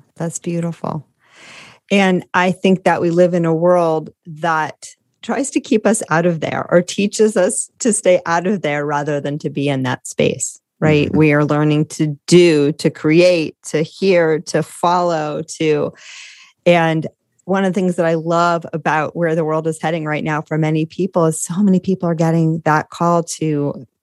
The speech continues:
Speaker 1: to meditate, to get
Speaker 2: Mm.
Speaker 1: centered, to be creative, to, the words that come through are move into the space.
Speaker 2: Mm-hmm.
Speaker 1: Move into the space.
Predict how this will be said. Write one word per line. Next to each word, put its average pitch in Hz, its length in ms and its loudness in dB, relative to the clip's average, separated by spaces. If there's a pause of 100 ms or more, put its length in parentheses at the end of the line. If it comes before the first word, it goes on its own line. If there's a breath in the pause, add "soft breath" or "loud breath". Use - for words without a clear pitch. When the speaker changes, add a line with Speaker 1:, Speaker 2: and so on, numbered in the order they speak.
Speaker 1:
to - 140 4
meditate, 180 640 2
to - 180 2
get 202 200 4
Speaker 2:
Mm. 95 180 0
Speaker 1:
centered, 135 420 -2
to 220 460 4
be 180 200 4
creative, 143 800 -2
to, 202 480 0 (520)
the 196 80 -2
words 220 240 2
that 190 180 -2
come 190 220 -2
through 170 460 2 (100)
are 165 220 0
move 165 260 -2
into 165 240 -4
the 151 120 -6
space. - 560 -8 (320)
Speaker 2:
Mm-hmm. 95 340 -6 (440)
Speaker 1:
Move 175 200 0
into 170 240 -2
the 151 140 -4
space. - 580 -4